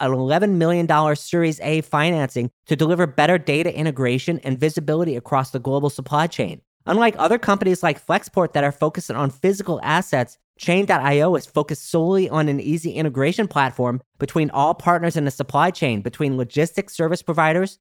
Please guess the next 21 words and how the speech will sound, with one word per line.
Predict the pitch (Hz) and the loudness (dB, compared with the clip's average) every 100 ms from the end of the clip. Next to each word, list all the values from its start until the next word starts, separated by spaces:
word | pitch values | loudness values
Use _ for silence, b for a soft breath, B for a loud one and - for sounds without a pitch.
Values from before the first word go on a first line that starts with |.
| _ | _
shipping | - 175 196 180 | -6 -2 0 0
companies, | 170 160 170 175 - _ | 0 0 0 -2 -6 _
and | 135 156 | -8 -2
software | 160 190 165 131 | 0 2 0 -2
platforms. | 113 107 - 95 80 - - _ _ _ _ | -4 -8 -8 -10 -10 -18 -20 _ _ _ _
Third, | 202 240 151 - _ _ - | 4 6 4 -2 _ _ -2
cloud-based | 156 185 202 185 190 | 4 4 4 0 0
P | - 202 | 2 4
O | 165 | 6
S | 170 - | 4 2
system | 196 - 151 | -2 0 -4
Predict | - 156 165 202 | 0 2 2 -2
Spring | - - 190 220 156 | -10 -2 0 2 2
raises | 127 143 143 135 | 2 2 0 -6
sixteen | - 202 - 190 180 | -2 -4 0 0 2
million | 170 175 170 | 2 2 2
dollars | 151 143 180 143 120 - | 2 2 4 2 0 -2
in | 131 | -4
Series | 131 - 170 165 147 | -4 -4 0 2 0
B | - 156 160 | -2 -2 0
funding. | - 156 165 87 | 0 0 0 -4